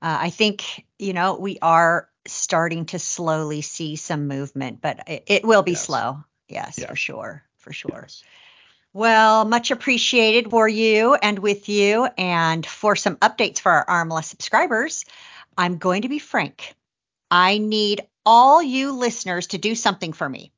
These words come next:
Speaker 1: I need you to go to the R M L S web after you finish this podcast. And I need you to find the link to our subscriber satisfaction survey. You can't miss it.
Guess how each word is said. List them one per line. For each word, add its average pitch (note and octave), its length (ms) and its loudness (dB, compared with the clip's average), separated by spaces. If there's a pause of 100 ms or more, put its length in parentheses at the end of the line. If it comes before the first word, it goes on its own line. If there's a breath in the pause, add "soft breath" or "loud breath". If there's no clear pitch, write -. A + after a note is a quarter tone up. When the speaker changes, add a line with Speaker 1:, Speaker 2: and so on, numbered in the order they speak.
(520)
Speaker 1:
I F3+ 160 0
need A#3 500 0
you F3+ 160 0
to F3+ 80 -6
go E3+ 240 2
to E3 80 -6
the - 140 -6
R A3 220 4
M B3 100 0
L G#3 80 2
S F3+ 180 0
web F3+ 480 2 (140)
after A#3 320 2
you B3 120 -6
finish A3 280 -8
this - 140 -18
podcast. - 640 -8 (340)
And E3 180 -6
I D#3 160 -4
need F3+ 480 -6
you A3 100 -4
to F#3+ 60 2
find G3 460 4
the C4 100 0
link B3+ 640 -2 (260 soft breath)
to G#3 120 -4
our D#3+ 100 0
subscriber G#3 600 0
satisfaction G#3+ 720 -2
survey. A3 420 -8 (300 loud breath)
You A3+ 140 -2
can't D4 360 4
miss C#4+ 300 2
it. C#3+ 100 2